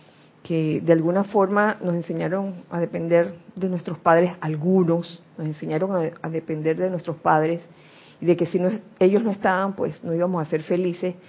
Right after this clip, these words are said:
y más adelante nos enseñan a depender de otras personas para ser felices, como una especie de programación. Y es necesario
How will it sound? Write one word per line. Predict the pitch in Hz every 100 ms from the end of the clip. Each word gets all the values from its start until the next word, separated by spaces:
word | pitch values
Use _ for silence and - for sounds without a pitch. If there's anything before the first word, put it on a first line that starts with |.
| - -
y | 240
más | 220 220
adelante | 214 185 175 170 175 202
nos | 185 170
enseñan | 160 151 165 160 180
a | 170
depender | 165 175 175 165 190
de | 190
otras | 185 190
personas | - 175 - 170 180
para | 165 151
ser | - 151
felices, | - 165 165 160 170 - _ _ - - - _
como | 240 208
una | 208
especie | 208 202 233
de | 202
programación. | 185 160 156 160 156 - 156 147 147 - - _ _ - _ _ _ -
Y | 196 202 214
es | 175
necesario | 180 180 160 165 156 165 175